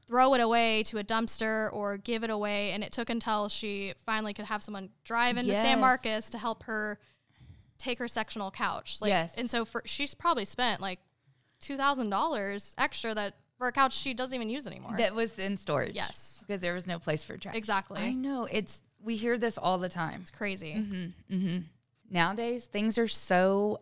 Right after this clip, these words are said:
Speaker 2: um, disposable.
Speaker 1: Yeah.
Speaker 2: You know, back then they didn't have as much trash because we reused things. We used, we used plates. We used things. Now there's so much trash because everything is, we can throw it away.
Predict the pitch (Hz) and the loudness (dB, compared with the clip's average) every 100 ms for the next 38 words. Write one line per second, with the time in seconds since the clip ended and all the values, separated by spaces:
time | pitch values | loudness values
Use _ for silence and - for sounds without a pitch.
0 | - 170 160 156 165 143 - - _ - | -4 -2 0 -2 -4 -8 -20 -20 _ -16
1 | - - 180 185 - 170 196 240 226 277 | -16 -10 -6 -4 2 4 4 2 4 2
2 | 302 - - _ 214 202 - - _ _ | 2 -6 -16 _ -20 -10 -10 -10 _ _
3 | - 220 208 220 226 - 269 254 220 220 | -2 2 4 4 2 0 2 4 4 2
4 | 226 247 247 233 180 - - - - 160 | 2 2 2 0 -2 -4 -8 -4 -6 -6
5 | - - 208 214 202 196 214 202 190 220 | -8 -6 -2 -2 -2 0 -2 -2 0 0
6 | 202 226 240 - 165 165 170 185 196 202 | 2 0 -2 -2 -2 0 -2 -2 -2 -2
7 | 202 - _ 202 196 220 220 - - 214 | -4 -10 _ -20 -8 -4 -4 -6 -2 2
8 | 208 - - - - _ - 208 202 214 | 2 0 -12 -20 -20 _ -8 -4 0 0
9 | 202 175 170 - _ 185 185 170 180 208 | -2 -6 -6 -10 _ -8 -2 2 4 2
10 | 233 254 196 185 - 196 240 247 160 - | 0 0 -2 -2 -2 0 2 2 0 -4
11 | - - 156 - - - 196 208 214 196 | -10 -4 -4 -4 -8 -8 -6 0 4 4
12 | 190 185 - _ - 196 202 202 208 196 | 2 -6 -16 _ -4 -2 -2 -2 -2 -2
13 | 190 - - _ _ 208 - 214 220 220 | -4 -8 -16 _ _ -20 -12 -4 -2 0
14 | 240 247 | -2 -4